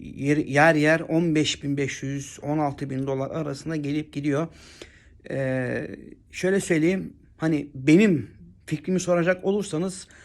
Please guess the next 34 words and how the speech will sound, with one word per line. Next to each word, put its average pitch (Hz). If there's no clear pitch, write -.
hani 151
birkaç 202
güne 202
biraz 202
toparlar. 180
Yani 139
Bitcoin 170
gene 170
on 170
yedi 156
bin 156
beş 160
yüz, 143
on 160
sekiz 156
binlere 143
kadar 135
çıkabilir. 156
Ee, -
yani 139
şu 226
anda 180
kripto 190
para 156
piyasasında 185
çok -
büyük 180
oyunlar 170
dönüyor. 156
Özellikle 160
son 180
iki 160
üç -
gündür. 147